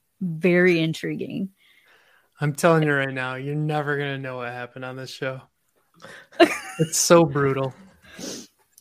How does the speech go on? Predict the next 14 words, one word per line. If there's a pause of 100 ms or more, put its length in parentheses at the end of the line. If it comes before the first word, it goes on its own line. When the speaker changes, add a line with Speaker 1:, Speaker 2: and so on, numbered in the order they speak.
(300)
Speaker 2:
It's
like, (640)
Speaker 1:
It
Speaker 2:
do
you,
did
you
ever
watch
Fringe? (540)
Speaker 1:
Yes. (720)
Speaker 2:
You'll
never
know.